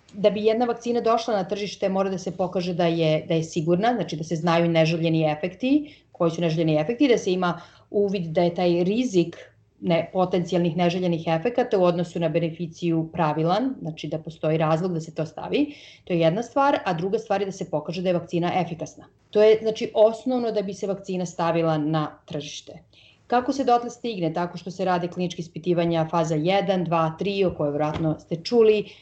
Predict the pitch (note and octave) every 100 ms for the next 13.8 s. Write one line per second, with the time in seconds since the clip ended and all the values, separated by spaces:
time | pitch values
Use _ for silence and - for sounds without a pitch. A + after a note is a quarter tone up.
0 | _ _ - F3 E3 - F#3+ G3 F#3+ G3
1 | F#3 F#3 F3+ F3+ F3+ F3 F3 F3 E3+ E3
2 | - E3+ E3 E3+ D#3+ D#3+ D#3+ D#3 F3+ G3
3 | F#3 F#3+ F#3 F#3 F3+ E3+ E3 F3 E3 D#3+
4 | D#3+ D#3 - F3+ F3+ F#3 F3+ F3 E3+ E3+
5 | E3 E3+ E3+ D#3+ D#3 - - F3 E3+ E3+
6 | D#3 - D#3 D#3 D3+ D#3+ D#3 D#3 E3+ E3+
7 | E3+ E3+ - - _ F3 E3+ F3+ F3 E3
8 | D#3+ D#3+ D3+ E3+ E3+ E3+ E3 D#3+ - _
9 | _ - F#3 F3 - E3+ - - F3 F3
10 | F3 G3 F3+ - E3+ D#3+ D#3+ D#3+ F3 D#3+
11 | E3 D#3 D3+ D#3+ E3+ D#3+ D#3+ D#3 E3 A3
12 | A3 A3+ A3 B3 B3+ B3+ B3+ A3+ - -
13 | - G3 F3+ F3 G#3+ G#3+ G3+ F3+